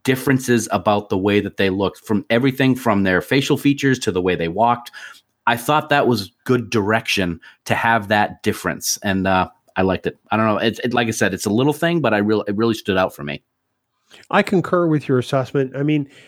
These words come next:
Speaker 2: I, I also like the casting here. I'm gonna skip to my third bullet point before I come back to the second one. Um, the acting, you know, for Doug Jones and Hannah Shearer and Robert Verlack and, and also the legendary Michelle Yeoh are just fantastic all around in this episode.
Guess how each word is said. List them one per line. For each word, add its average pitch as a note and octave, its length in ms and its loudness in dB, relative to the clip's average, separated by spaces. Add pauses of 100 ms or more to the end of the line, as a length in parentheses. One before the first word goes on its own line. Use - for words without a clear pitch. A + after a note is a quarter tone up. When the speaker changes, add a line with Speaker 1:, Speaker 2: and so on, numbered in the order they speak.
(160)
Speaker 2:
I, E3 140 0
I E3+ 100 4
also A3+ 220 2
like E3+ 160 2
the - 80 -2
casting C3 580 0
here. C#3 180 2
I'm B2 80 4
gonna C3 120 4
skip - 220 -2
to C3+ 100 -2
my B2 120 2
third B2+ 360 0
bullet A#2+ 300 0
point A#2+ 340 0
before B2+ 280 -2
I B2 60 4
come B2+ 160 -2
back A#2+ 220 0
to A#2+ 100 -4
the A2+ 80 0
second B2 420 0
one. A2 180 -10 (680)
Um, D#3+ 220 0
the F3 160 -2
acting, F3+ 580 0 (120)
you D3+ 60 0
know, C#3 140 4
for B2+ 140 -2
Doug B2+ 200 0
Jones B2+ 460 2
and A#2 100 -6
Hannah B2+ 220 0
Shearer B2+ 440 2
and A2+ 120 -2
Robert A#2 300 0
Verlack B2 580 2
and, A#2 180 -6 (360)
and D3 100 -2
also F3 180 0
the D3+ 60 0
legendary C#3 500 2
Michelle B2 300 0
Yeoh A#2+ 340 2
are A#2 80 -2
just A2+ 200 -6 (180)
fantastic B2 800 0
all A#2+ 220 0
around A#2+ 240 0
in A2+ 80 -4
this A2 160 -8
episode. B2 560 -8